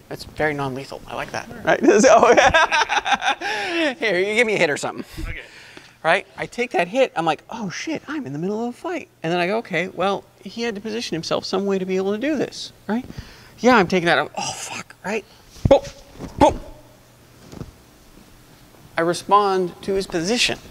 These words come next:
Speaker 1: right? To his relation. 'Cause he's come at me, right? And he's got the strong position. His, his center line's into me, my center line, and all my tools are off in La La Land.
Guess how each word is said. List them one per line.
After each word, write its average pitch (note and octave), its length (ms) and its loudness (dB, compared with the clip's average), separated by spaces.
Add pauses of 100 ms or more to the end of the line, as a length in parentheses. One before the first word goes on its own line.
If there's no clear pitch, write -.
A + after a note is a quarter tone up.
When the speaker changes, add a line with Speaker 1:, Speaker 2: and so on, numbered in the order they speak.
(460)
Speaker 1:
right? D#3+ 260 4 (340)
To G#3 220 2
his F#3 260 2
relation. E3 520 2 (360)
'Cause D#3 240 2
he's A#3+ 180 0
come A3 200 4
at G#3 100 0
me, F#3+ 300 4 (280)
right? G#3+ 240 8 (300)
And F3 140 6
he's A#3+ 180 6
got C4+ 140 4
the A#3 80 -2
strong C4+ 320 2
position. B3+ 480 0 (180)
His, D#3+ 520 4
his - 120 -4
center A#3 300 2
line's A3+ 320 4
into G3 180 2
me, G#3 280 2
my G#3 180 0
center G#3+ 260 0
line, G#3 380 -4
and F#3+ 120 2
all G3+ 140 2
my G#3 140 4
tools G#3 420 0
are F#3+ 80 -6
off G#3 220 -8
in G#3 160 -2
La G#3+ 160 -2
La G#3+ 140 -8
Land. G#3+ 300 -2